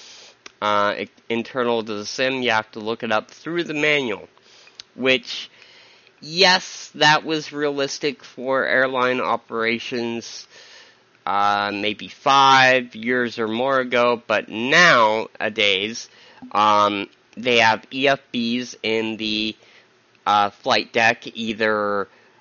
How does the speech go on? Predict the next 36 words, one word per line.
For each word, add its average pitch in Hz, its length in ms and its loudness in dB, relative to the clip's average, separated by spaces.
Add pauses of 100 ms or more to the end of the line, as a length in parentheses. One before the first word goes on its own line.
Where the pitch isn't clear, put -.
(140)
uh, 101 260 2
internal 127 640 -2
to 127 160 -10
the 117 180 -2
airplane, 110 560 -2
or 107 260 -4
in 104 220 -4
the 107 380 -8
E-Jet's 120 400 -4
case, 107 400 -8
it - 20 -6
would 101 220 -10
be 107 160 -8
external 104 580 -6
to - 160 -20
the 98 160 -10
airplane, 95 480 -8 (500)
uh, 98 300 -4
something 107 380 -8
like 98 180 -6
an 98 80 -4
iPad 92 680 -4
or 90 360 -12
something 95 480 -12
similar 95 520 -8
where 98 200 -8
they 95 160 -4
have 92 220 -4
an 92 100 -10
E 95 140 -8
F 90 180 -12
B 98 140 -14
program 92 500 -10
on 160 180 2
there, 95 200 -4 (720)
um, 107 420 0